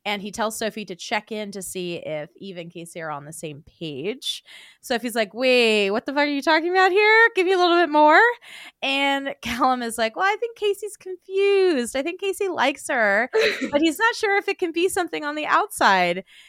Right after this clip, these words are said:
Speaker 1: He's like, "But Casey's gonna talk to her about it."
Speaker 2: This was so funny. He was trying so hard to just be like, "Hey, like, check in on your friend." And Sophie was like,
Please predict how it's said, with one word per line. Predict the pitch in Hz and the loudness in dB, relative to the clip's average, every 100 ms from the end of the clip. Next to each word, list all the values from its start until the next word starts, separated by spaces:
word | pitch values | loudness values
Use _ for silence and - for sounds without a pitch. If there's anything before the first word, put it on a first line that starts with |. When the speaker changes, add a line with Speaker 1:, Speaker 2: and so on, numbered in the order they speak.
| _ | _
Speaker 1:
He's | 294 | -6
like, | 285 311 | -6 -2
"But | 466 466 | -4 0
Casey's | 539 571 571 | -2 -2 -2
gonna | 494 359 | 0 2
talk | - 262 339 | 4 2 2
to | 311 | 0
her | 233 175 | 0 0
about | 160 151 151 | 0 -2 0
it." | 175 254 - - _ _ _ _ _ _ | -2 -2 -8 -20 _ _ _ _ _ _
Speaker 2:
This | 254 269 277 | -6 -4 -4
was | 320 349 | -8 -8
so | - 254 190 196 | -10 -6 -4 -4
funny. | - 175 160 120 190 | -6 -10 -10 -12 -12
He | 208 214 214 - | -10 -10 -12 -14
was | 214 220 | -14 -12
trying | - 202 180 233 | -8 -6 -4 -6
so | 247 - 170 180 214 | -10 -12 -8 -6 -6
hard | 180 175 190 214 226 | -10 -8 -8 -8 -10
to | 240 | -10
just | 196 190 | -10 -12
be | 208 | -12
like, | 196 - | -12 -14
"Hey, | - 302 320 | -16 -14 -12
like, | 285 220 220 _ _ _ _ _ | -12 -12 -16 _ _ _ _ _
check | - 311 | -16 -12
in | 330 | -8
on | 294 285 | -6 -4
your | 254 | -4
friend." | 247 - - - | -6 -8 -12 -10
And | 233 247 | -8 -4
Sophie | 254 254 247 | -6 -6 -6
was | 233 | -6
like, | 233 202 - | -6 -8 -12